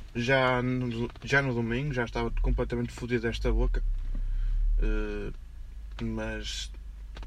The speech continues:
fazia um esforço descomunal para falar com clientes.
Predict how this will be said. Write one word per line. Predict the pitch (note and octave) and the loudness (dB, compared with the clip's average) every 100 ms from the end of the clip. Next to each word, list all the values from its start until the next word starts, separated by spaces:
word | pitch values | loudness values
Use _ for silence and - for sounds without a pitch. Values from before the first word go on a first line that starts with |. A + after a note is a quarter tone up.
| - | -10
fazia | - B2+ A2+ B2 | -2 -2 0 -2
um | |
esforço | A#2+ - B2 A#2+ | -2 -2 -2 -2
descomunal | - - B2 B2 A#2+ | -6 -4 -2 0 -2
para | A#2+ | -4
falar | - A#2 | -4 -6
com | - A#2+ | -4 -4
clientes. | A#2 A#2 A2+ A#2+ - | 0 0 -2 -6 -10